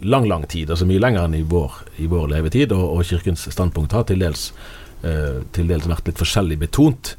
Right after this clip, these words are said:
Eh, og så lever vel vi nå i en tid der trangen til å frigjøre seg fra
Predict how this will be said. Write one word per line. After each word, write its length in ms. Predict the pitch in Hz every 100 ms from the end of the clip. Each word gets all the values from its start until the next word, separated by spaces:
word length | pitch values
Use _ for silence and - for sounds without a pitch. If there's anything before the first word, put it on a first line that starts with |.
| - - - - - -
Eh, 280 | 104 104 95 - - - -
og 100 | 123
så 260 | - 143 127 117
lever 280 | 131 120
vel 160 | 107 107
vi 220 | 127 110
nå 200 | 104 123
i 100 | 98 92
en 100 | 90
tid 380 | - 113 82
der 240 | 85 85 80 95 - - - - -
trangen 380 | - 113 95 82
til 140 | 90
å 60 | 85
frigjøre 720 | - - 95 95 107 131 85
seg 200 | - 82 -
fra 440 | 90 120 85